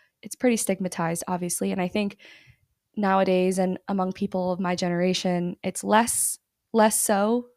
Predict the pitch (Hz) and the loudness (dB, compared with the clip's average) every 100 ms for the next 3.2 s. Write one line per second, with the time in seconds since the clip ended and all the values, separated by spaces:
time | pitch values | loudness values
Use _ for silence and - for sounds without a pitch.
0 | _ 214 214 - 247 233 240 233 247 240 | _ 2 2 2 0 0 0 2 2 -2
1 | - - - - - _ _ _ - 196 | -8 -16 -20 -20 -20 _ _ _ -18 -2
2 | - 226 226 226 - - 254 302 320 262 | 6 8 8 6 0 -4 2 4 4 2
3 | 233 | 0